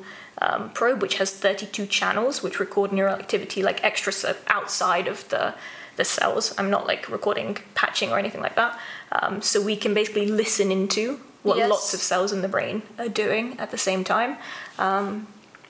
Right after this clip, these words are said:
Speaker 1: and I'm looking at one particular brain area called the superior colliculus, which is cool. It's a highly evolutionary conserved region. It's found in all vertebrate species. Um, humans have it as well, and it's,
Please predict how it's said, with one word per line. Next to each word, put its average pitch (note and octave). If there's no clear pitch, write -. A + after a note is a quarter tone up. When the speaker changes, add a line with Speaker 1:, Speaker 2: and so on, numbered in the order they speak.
Speaker 1:
and A3
I'm G#3+
looking A3
at G#3
one G3+
particular G#3
brain G3
area G#3+
called F#3+
the G3+
superior G#3
colliculus, -
which G3+
is A3
cool. D4
It's -
a A3
highly B3
evolutionary G3
conserved G3
region. G3+
It's -
found G3+
in G3+
all A3
vertebrate -
species. -
Um, -
humans A3+
have G#3
it G3+
as G3+
well, G#3
and G3+
it's, -